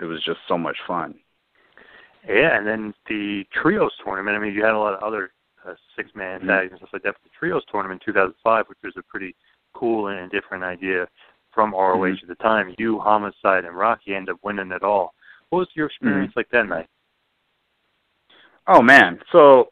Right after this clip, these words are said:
Speaker 1: that starts with the whole flight over there. Like, I asked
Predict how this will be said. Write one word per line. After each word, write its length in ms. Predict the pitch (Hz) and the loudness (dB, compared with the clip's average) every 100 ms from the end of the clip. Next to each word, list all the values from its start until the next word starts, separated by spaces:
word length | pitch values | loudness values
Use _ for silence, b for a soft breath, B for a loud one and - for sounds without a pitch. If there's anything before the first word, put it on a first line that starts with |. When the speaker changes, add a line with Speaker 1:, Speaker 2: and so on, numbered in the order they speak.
| _ _ - B B _ - | _ _ -12 B B _ 0
Speaker 1:
that 200 | 135 160 - | 4 4 4
starts 300 | 139 123 - 123 | 8 8 6 -4
with 160 | - | -4
the 80 | 101 | -2
whole 380 | 113 104 98 95 _ - - | 4 6 6 2 _ -10 2
flight 260 | 107 101 | 6 8
over 200 | 107 113 | 8 8
there. 240 | 85 73 - | 4 -2 0
Like, 360 | 110 95 87 - b b b b _ _ _ - | 4 4 4 -8 b b b b _ _ _ 6
I 520 | 117 110 107 101 90 _ _ _ _ _ _ | 8 10 6 2 -4 _ _ _ _ _ _
asked 420 | 120 127 135 - | 0 4 2 0